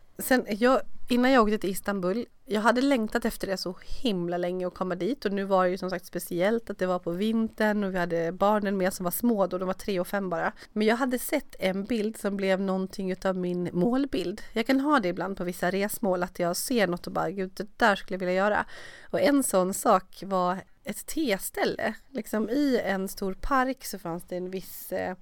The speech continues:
uteservering kan man säga, där de serverar te. Det är mycket te i Istanbul generellt. Och det heter, parken heter Gülhane Park, hur man nu uttalar det, något sånt.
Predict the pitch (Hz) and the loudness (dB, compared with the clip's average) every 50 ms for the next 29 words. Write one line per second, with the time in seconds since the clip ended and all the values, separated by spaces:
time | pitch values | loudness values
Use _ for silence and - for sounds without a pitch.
0 | - - - - - 226 254 226 - - 220 190 208 190 214 262 311 240 185 170 | -14 -20 -20 -12 -6 -4 -4 -4 -4 -6 -8 -6 -4 -2 -2 0 0 0 0 -2
1 | 196 - 180 170 185 190 - 180 175 180 185 185 175 170 175 - - 175 180 165 | -4 -4 -6 -6 -6 -6 -6 -6 -4 -4 -4 -4 -4 -4 -6 -6 -6 -6 -4 -4
2 | 175 - - - - 262 - - 190 - - - - - 196 190 185 185 160 - | -4 -4 -6 -6 -6 -4 -2 -4 -4 -6 -8 -14 -8 -4 -2 -2 -2 -2 -4 -6
3 | - 202 - - - - - - 156 - 196 185 - - - 175 - - - 160 | -10 -12 -10 -8 -8 -6 -6 -6 -8 -8 -10 -10 -10 -12 -12 -12 -12 -10 -10 -10
4 | 175 - 202 - - 196 196 196 185 170 - - - - - - - - - - | -10 -10 -12 -12 -10 -8 -6 -4 -4 -4 -6 -8 -12 -16 -20 -18 -18 -18 -18 -18
5 | - - - - - 185 214 208 208 - - 202 196 196 190 185 185 185 - - | -20 -20 -16 -6 -2 0 0 0 0 2 4 4 6 8 6 6 4 2 2 2
6 | 247 233 - 202 185 180 175 190 180 - - 185 185 175 - 208 196 185 185 190 | 2 2 2 -2 -4 -4 -4 -6 -8 -6 -6 -4 -4 -2 0 0 2 2 2 0
7 | 180 175 190 - - 208 185 190 294 320 - - - - - - - - - - | 0 -2 -2 0 2 2 2 2 0 -4 -8 -12 -14 -14 -12 -14 -14 -14 -6 -2
8 | 208 202 196 202 196 180 208 208 - 208 190 196 196 190 190 220 226 208 220 - | 0 0 0 0 0 -2 -2 -2 0 0 2 2 2 2 2 2 0 0 -2 0
9 | - 196 196 233 285 - | 0 2 2 2 0 -2